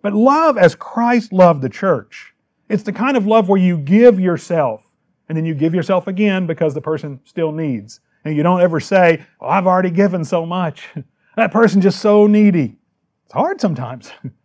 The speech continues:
But love says, "They're needy because they're needy. I need to give more." <laughs> And God will give me the strength to continue giving.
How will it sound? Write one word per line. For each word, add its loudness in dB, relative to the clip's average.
But -12
love -2
says, 0
"They're -4
needy -4
because -6
they're -8
needy. -4
I -12
need -8
to -10
give -6
more." -10
<laughs> -16
And -4
God -4
will -8
give -8
me -8
the -14
strength -16
to -20
continue -18
giving. -20